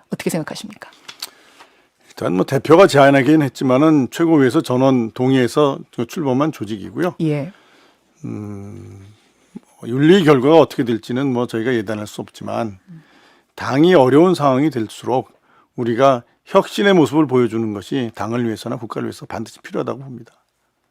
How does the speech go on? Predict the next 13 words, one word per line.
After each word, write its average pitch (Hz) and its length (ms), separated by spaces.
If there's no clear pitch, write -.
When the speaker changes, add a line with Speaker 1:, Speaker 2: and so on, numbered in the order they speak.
Speaker 1:
아, 139 640
물론 220 280
윤리위 226 300
결과 175 280
아무도 196 280
모릅니다만 139 800
Speaker 2:
네. 320 80
Speaker 1:
혹여라도 320 1040
당대표의 214 1300
상황이 254 400
바뀌는, 214 720
뭐, 170 180
뭔가 175 380